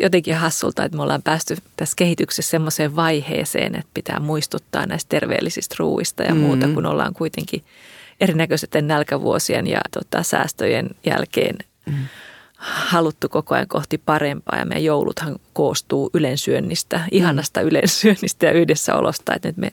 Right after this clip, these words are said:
Speaker 1: koko ajan kansakuntana muistutetaan.
Speaker 2: Mm. Se on muuten jännä muuten, miten, mä olin just tota kalajuhlilla tuolla Rahjan kylässä lähellä Kalajokea viime kesänä, ja silloin tuli puhuttua paljon niinku kalatarjonnasta, että siellähän myös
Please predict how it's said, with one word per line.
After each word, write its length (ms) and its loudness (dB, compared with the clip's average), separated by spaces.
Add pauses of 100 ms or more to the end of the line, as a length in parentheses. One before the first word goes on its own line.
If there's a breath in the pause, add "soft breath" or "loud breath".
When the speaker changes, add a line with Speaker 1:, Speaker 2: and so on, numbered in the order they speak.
Speaker 1:
koko 280 -2
ajan 200 -2 (380 soft breath)
kansakuntana 720 -2 (320)
muistutetaan. 840 -2 (180)
Speaker 2:
Mm. 260 2 (580 loud breath)
Se 120 4
on 80 6
muuten 280 6
jännä 280 6
muuten, 460 4
miten, 540 4 (160)
mä 100 6
olin 140 4
just 220 2
tota 340 2 (160)
kalajuhlilla 680 4
tuolla 320 2 (440)
Rahjan 480 2
kylässä 520 0 (200)
lähellä 320 0
Kalajokea 680 2 (1000 loud breath)
viime 220 6
kesänä, 340 2
ja 80 4
silloin 220 4
tuli 200 2
puhuttua 500 2
paljon 360 2
niinku 260 -2 (140)
kalatarjonnasta, 960 2
että 120 -2
siellähän 340 4
myös 280 2